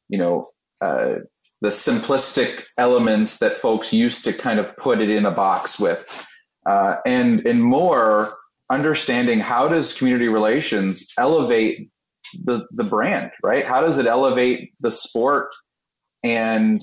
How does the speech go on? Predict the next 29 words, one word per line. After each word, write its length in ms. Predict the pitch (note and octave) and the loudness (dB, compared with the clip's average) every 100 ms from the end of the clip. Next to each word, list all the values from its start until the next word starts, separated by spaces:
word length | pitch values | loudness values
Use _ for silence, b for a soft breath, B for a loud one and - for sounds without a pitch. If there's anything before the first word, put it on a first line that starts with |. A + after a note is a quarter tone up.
| - | -2
and 140 | G#2+ | -4
how 140 | A#2 C3+ | 0 0
does 240 | D#3 B2 | 0 0
it 180 | A2 - | -2 -2
create, 680 | - A#2 A2+ A#2 C3 G#2+ - _ _ _ - | -2 0 2 2 2 -2 -10 _ _ _ -6
uh, 140 | B1 - | -4 -2
an 140 | A#2+ - | -2 0
opportunity 880 | B2+ - A2+ - B2+ D3 C3+ G#2+ G#2 | 0 0 -2 0 0 2 2 0 -2
for 560 | - A2+ A2 G#2+ G#2 | -2 0 2 2 2
the 100 | G#2+ | 2
Red 260 | G2+ A2 A#2 | 2 2 2
Wings, 300 | F#2+ G2 A2 | 0 -2 -4
for 140 | G2 | -4
example, 580 | G2 F#2 F#2 - C3 C4 - _ _ - - A2+ | -2 -2 -2 0 -2 -4 -10 _ _ -18 -10 -4
that, 460 | A#2 A#2 A#2 A2+ B2 | 0 2 2 0 0
uh, 320 | A2+ A2+ G#2+ | 2 2 2
that 160 | A#2+ A#2+ | 2 2
maybe 240 | C#3 E3 | 2 4
we 140 | C#3+ | 4
weren't 280 | C3 C#3+ - | 2 0 0
thinking 260 | C#3 C#3 A2+ | -2 2 0
about, 280 | G2 F2 - - _ - - | 2 -2 -4 -12 _ -10 -4
uh, 180 | G2 F#2+ | -2 -2
before, 600 | G2+ - A2+ F2+ C2+ - - | -4 -2 -2 0 -2 -4 -2
but 260 | A2 G#2 G#2+ | 0 0 -2
that, 360 | A2+ A2+ - | 0 0 0
that 200 | A2 G2+ | -2 -2
community 520 | - A2 C3 D#3+ C3+ | 0 2 2 2 0
connection, 840 | - A#2 A2+ B2 - G#2 F#2 F#2 | -2 -2 -2 -2 -4 -2 0 -2